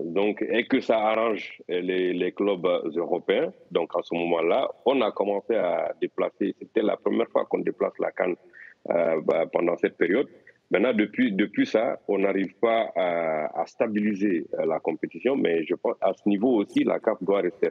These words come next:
ferme. Euh, ce qui est sûr, dans certaines zones en Afrique, il est impossible de jouer au foot, euh, pendant, euh, pendant l'été européen. C'est pratiquement impossible parce qu'il pleut énormément. Donc, euh,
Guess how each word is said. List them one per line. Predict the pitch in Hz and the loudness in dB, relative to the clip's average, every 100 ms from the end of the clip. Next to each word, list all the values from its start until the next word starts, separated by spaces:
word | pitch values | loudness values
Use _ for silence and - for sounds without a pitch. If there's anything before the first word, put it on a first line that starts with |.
| - | 0
ferme. | 135 151 - _ _ _ _ - | 0 0 -4 _ _ _ _ 0
Euh, | 82 80 67 | 2 2 0
ce | - | 0
qui | 123 107 | 0 0
est | 95 | 0
sûr, | - 151 101 | 2 0 2
dans | 90 90 107 | 0 0 0
certaines | - 131 - 117 95 - - | -2 0 0 0 -2 -6 -10
zones | 80 104 139 127 | -4 0 2 2
en | 92 87 | 0 0
Afrique, | 80 - 151 _ | -2 -2 -6 _
il | 92 87 | -4 -2
est | - | -2
impossible | - 147 - 107 - 135 135 _ _ _ - | -4 -4 -4 -6 -2 -6 -6 _ _ _ -12
de | 78 95 | -2 -2
jouer | 80 101 131 | 0 0 2
au | 123 92 | 2 0
foot, | - 151 156 - - - | -2 -4 -4 -12 -16 -4
euh, | 65 - | -4 -2
pendant, | 90 98 117 123 - 85 | 0 0 2 0 0 -2
euh, | 87 85 82 | 0 0 0
pendant | 90 98 110 | 0 0 2
l'été | 95 92 113 | 0 2 0
européen. | 95 85 78 90 78 - | 2 -2 0 -2 -2 -4
C'est | - | -6
pratiquement | - 95 - 101 95 - | -2 -4 -2 -2 -2 -2
impossible | 95 - 117 175 - | -4 -4 -4 -4 -4
parce | 85 - | -10 -8
qu'il | 90 85 | -8 -6
pleut | 101 90 - | -4 -4 -2
énormément. | 131 113 98 90 85 87 - _ - _ | 0 2 0 -2 -2 -4 -6 _ -20 _
Donc, | 90 95 90 | 0 0 2
euh, | 98 | 0